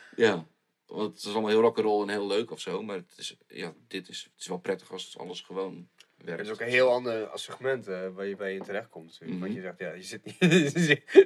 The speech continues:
Speaker 2: in oudere kraakpanden.
Speaker 1: En
Speaker 2: Van
Speaker 1: en
Speaker 2: bejaarde
Speaker 1: ook, en ook
Speaker 2: kraakpanden.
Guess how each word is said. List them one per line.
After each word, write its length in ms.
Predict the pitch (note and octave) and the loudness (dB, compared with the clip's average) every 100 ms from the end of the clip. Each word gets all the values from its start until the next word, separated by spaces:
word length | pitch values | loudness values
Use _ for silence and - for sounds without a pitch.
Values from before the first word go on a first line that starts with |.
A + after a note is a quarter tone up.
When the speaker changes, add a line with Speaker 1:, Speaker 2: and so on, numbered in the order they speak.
| - A#2+ | 6 -6
Speaker 2:
in 180 | B2+ - | -4 2
oudere 360 | B2 C3 A#2+ | 2 4 0
kraakpanden. 640 | A#2 A#2+ G2+ - F2+ F2 - - - - | 0 0 0 -2 -10 -12 -18 -16 -16 -6
Speaker 1:
En 220 | - C3 | 0 0
Speaker 2:
Van 100 | B2+ | 0
Speaker 1:
en 60 | C3 | 0
Speaker 2:
bejaarde 380 | B2+ C3 C#3+ D3 | 4 8 10 8
Speaker 1:
ook, 60 | |
en 80 | - C#3 | 8 8
ook 80 | D3 | 8
Speaker 2:
kraakpanden. 680 | C#3+ A#2+ F3 F3 F#3+ F#3+ | 6 2 6 10 10 10